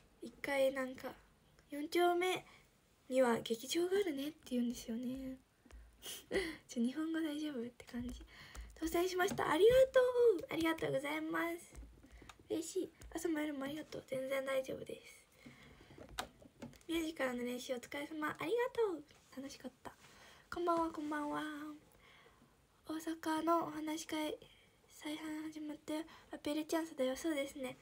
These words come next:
大阪のお話し会の再販、再販が決まったので、ぜひお願いします。お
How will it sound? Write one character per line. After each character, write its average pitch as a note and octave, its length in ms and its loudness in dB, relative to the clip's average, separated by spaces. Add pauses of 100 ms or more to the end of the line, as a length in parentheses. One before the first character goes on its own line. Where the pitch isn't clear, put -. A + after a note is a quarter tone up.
(280)
大 D4+ 60 -6
阪 D4+ 380 -2
の D#4 400 4
お B3+ 100 -6
話 C#4 320 -2
し - 80 -8
会 C#4 220 0
の C4+ 120 -6
再 D4 260 -4
販、 C#4+ 360 -8 (960)
再 D4+ 180 -2
販 D4+ 260 -2
が C#4+ 200 0 (240)
決 G#3 140 -6
ま D4+ 120 0
っ D4+ 40 -8
た D#4+ 180 2
の C#4+ 140 0
で、 - 320 2
ぜ C4+ 120 4
ひ - 260 -6 (840)
お A#3+ 60 -4
願 B3 260 -2
い C4+ 60 -6
し C#4+ 140 -20
ま C#4 120 -16 (220)
す。 - 100 -20 (720)
お - 40 -16